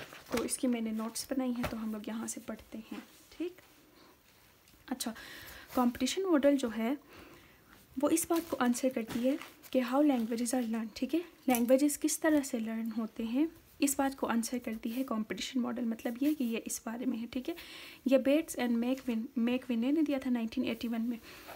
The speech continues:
ये जो है वो एक फंक्शनल अप्रोच है, ठीक है। इस बारे में कि लैंग्वेजेस कैसे लर्न होते हैं, इस बारे में एक फंक्शनल अप्रोच है। और फिर ये जो कॉम्पिटिशन मॉडल है, ये इस बात को एज्यूम करता है कि all linguistic performances involve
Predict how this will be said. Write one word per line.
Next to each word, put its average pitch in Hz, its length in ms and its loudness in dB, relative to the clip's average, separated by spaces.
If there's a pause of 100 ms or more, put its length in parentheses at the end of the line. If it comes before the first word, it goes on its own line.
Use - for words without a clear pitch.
(160)
ये 285 220 6
जो 285 100 2
है 262 120 0
वो 254 120 0
एक 262 100 0
फंक्शनल 240 540 -2
अप्रोच 208 420 -8
है, 220 80 -10
ठीक 269 160 -4
है। 359 120 -2 (600)
इस 262 180 -2
बारे 226 220 -2
में 220 200 0
कि 269 140 0
लैंग्वेजेस 240 500 0
कैसे 233 260 -4
लर्न 269 160 4
होते 262 180 0
हैं, 247 40 -4
इस - 60 -6
बारे 233 160 -2
में 226 80 -2
एक 233 60 -10
फंक्शनल 226 540 -4
अप्रोच 202 480 -6
है। - 100 -10 (640)
और 233 100 2
फिर 294 220 2
ये 302 420 2 (140)
जो 262 140 4
कॉम्पिटिशन 254 500 0
मॉडल 226 260 2
है, 285 180 0 (460)
ये 262 120 6
इस 302 220 2
बात 294 200 0
को 240 60 -2
एज्यूम 214 280 -6
करता 226 280 -6
है 233 220 -4 (600)
कि - 80 0
all 311 340 4
linguistic 277 420 4 (100)
performances 220 680 -4 (380)
involve 226 460 2